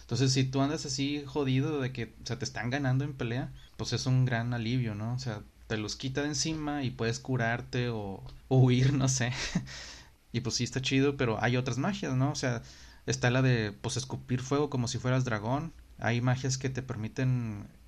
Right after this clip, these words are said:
moverte muy rápido o hacerte, iba a decir transparente, pero, o sea,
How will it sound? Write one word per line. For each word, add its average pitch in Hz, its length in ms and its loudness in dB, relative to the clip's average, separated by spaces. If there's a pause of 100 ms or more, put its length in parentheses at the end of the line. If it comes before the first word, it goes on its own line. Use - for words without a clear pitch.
(140)
moverte 113 400 0
muy 127 180 2
rápido 143 840 -2
o 107 600 -6 (260)
hacerte, 120 1000 2 (460)
iba 120 200 -4
a 143 80 2
decir 131 180 0
transparente, 123 520 -2
pero, 113 180 -6
o - 80 -14 (400)
sea, 123 120 0